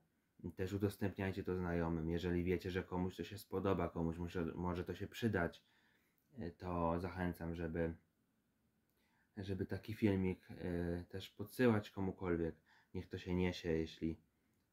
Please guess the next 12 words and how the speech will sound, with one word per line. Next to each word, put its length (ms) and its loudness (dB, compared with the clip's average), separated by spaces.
e, 180 -6
uważacie, 760 0
że 260 -2
moja 220 -2
praca 320 -4
jest 120 2
wartościowa, 640 -2
że 100 -4
jest 200 -4
tutaj 300 -4
coś 200 -14
ciekawego, 640 -2